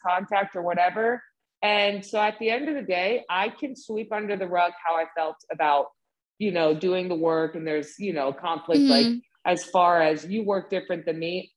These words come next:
Speaker 1: I can push my opinions to the side. But if you are going to come after my money in an unethical way, I can't go to sleep at night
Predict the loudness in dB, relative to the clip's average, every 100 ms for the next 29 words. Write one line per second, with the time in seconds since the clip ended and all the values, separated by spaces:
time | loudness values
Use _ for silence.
0 | 0 0 2 -4 -2 -4 -2 -2 -2 -4
1 | -4 -4 -4 -8 -8 -2 0 0 -2 -12
2 | _ _ _ _ _ _ 4 4 4 2
3 | 0 2 4 4 4 2 4 4 2 -2
4 | -6 -2 0 2 0 0 -2 0 0 -2
5 | -4 -8 -6 -6 -6 -4 -4 2 0 0
6 | -4 -2 0 2 2 0 -4 -8 _ _
7 | _ _ _ _ _ _ _ _ -4 0
8 | 2 2 2 0 0 0 -4 0 0 2
9 | 0 2 0 0